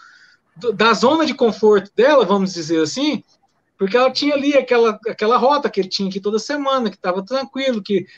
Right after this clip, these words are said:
às vezes ele tava com um caminhão menor, ele até trocou frota, porque você tem que ter uma frota adequada pras, pras suas entregas. Não adianta eu ter,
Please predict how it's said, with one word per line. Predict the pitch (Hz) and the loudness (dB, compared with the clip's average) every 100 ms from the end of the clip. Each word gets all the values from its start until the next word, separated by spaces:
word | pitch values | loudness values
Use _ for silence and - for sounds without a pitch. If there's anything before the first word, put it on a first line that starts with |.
| _ - | _ -4
às | 190 | 0
vezes | 208 202 | 2 2
ele | 196 | 2
tava | 190 180 | 0 2
com | 214 | 0
um | |
caminhão | 208 233 240 214 | 2 2 2 2
menor, | 220 294 262 247 240 | 2 2 4 4 4
ele | 190 | 2
até | - - | 0 0
trocou | 214 190 214 | 0 2 0
frota, | 220 254 262 254 254 226 208 _ _ | 0 2 4 4 2 -2 -2 _ _
porque | 196 196 | -4 -4
você | 208 | -2
tem | 220 | -4
que | 208 | -2
ter | 220 | 0
uma | 208 | 0
frota | 196 196 208 202 | 0 0 2 2
adequada | 180 214 - 202 185 151 143 | 2 0 2 2 2 0 -4
pras, | 196 196 | -2 -4
pras | - 190 185 | -2 -6 -4
suas | - 285 262 202 | -8 -4 -2 -2
entregas. | 202 214 233 233 220 | -2 2 4 2 0
Não | 208 | -2
adianta | 196 233 226 | 0 0 0
eu | 214 | 0
ter, | 220 | 0